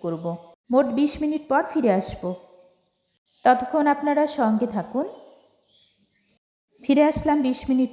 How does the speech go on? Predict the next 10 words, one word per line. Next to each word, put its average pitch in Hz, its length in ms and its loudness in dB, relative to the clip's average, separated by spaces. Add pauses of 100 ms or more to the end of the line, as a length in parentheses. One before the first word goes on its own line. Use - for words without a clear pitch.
পর। 220 200 2 (1160)
কেকটা 254 320 2
আমি 285 140 4
একটা 294 220 0
টুথপিকের 285 480 -2
সাহায্যে 277 460 0
একটু - 200 -6
চেক 269 300 -4
করে 254 180 2
নিয়েছি, 214 520 0